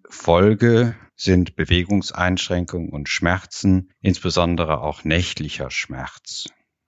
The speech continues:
Als Grundlage sind es meistens Anlagestörungen des Hüftgelenkes, in einigen Fällen auch ein Unfall oder eine rheumatische Erkrankung.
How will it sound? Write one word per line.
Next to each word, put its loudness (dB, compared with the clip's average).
Als -2
Grundlage 0
sind -6
es -12
meistens -2
Anlagestörungen 0
des -8
Hüftgelenkes, 0
in 2
einigen -2
Fällen 0
auch -12
ein -4
Unfall -2
oder -4
eine -6
rheumatische 0
Erkrankung. -14